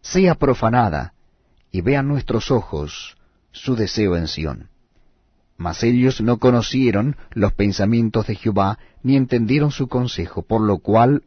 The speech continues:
los juntó como gavillas en la era.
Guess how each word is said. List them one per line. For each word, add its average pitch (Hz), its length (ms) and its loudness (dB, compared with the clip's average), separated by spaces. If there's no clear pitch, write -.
los 107 260 0
juntó 95 420 0
como 151 260 0
gavillas 98 680 0
en 95 180 0
la 76 140 -2
era. 69 300 -10